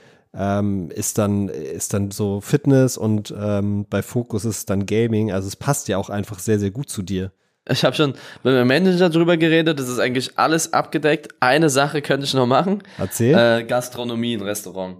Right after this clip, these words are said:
Speaker 1: Oh, okay, okay.
Speaker 2: Also wenn ich das noch mache, dann habe ich wirklich gefühlt alles so, so diese großen Hauptthemen. Dann, aber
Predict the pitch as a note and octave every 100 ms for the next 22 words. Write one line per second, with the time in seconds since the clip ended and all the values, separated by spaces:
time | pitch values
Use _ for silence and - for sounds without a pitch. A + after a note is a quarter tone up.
0 | - _ G#2 A2 E3 G3 C3+ C#3 - A2+
1 | C3+ C#3+ G#2 F#2+ A#2 A2+ C3 B2+ A2 _
2 | _ _ _ _ _ - A#2 A#2+ B2 -
3 | D#3 F#3+ D#3+ D3+ E3+ C3+ C3 C3 C#3+ C3+
4 | C3+ - C#3 - - G2+ B2+ B2 - A#2
5 | A2+ A2 A2 G2+ G#2 G2+ F#2+ G#2 G#2 F#2+
6 | G2 A#2 A#2 G#2+ G2 G2+ G#2+ G2+ - G2
7 | F#2 F2+ F2 - F2 F#2 F2+ - - F#2
8 | E2+